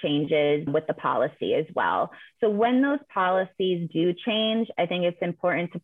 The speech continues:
post that on the intranet, make sure you send out an internal email, maybe even have the employees have a sign off at the end, because these trainings should be reinforced. The policy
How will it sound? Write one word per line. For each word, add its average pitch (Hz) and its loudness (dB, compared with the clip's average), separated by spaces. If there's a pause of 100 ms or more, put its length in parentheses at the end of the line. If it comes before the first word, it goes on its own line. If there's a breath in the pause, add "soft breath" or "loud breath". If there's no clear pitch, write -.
post 190 0 (120)
that 180 2 (400 loud breath)
on 170 0
the 170 0
intranet, 196 -2
make 180 -2 (100)
sure 190 0
you 180 0
send 170 0
out 160 2
an 160 0
internal 165 0
email, 233 4 (120)
maybe 190 0
even 190 0
have 180 0
the 170 0
employees 170 0
have 170 0
a 165 -2 (100)
sign 160 0
off 156 0
at 160 0
the 170 -2
end, 156 -2
because 175 2 (200)
these 190 0 (140)
trainings 175 0 (140)
should 175 2
be 170 2 (240)
reinforced. 160 0
The 175 -2
policy 160 0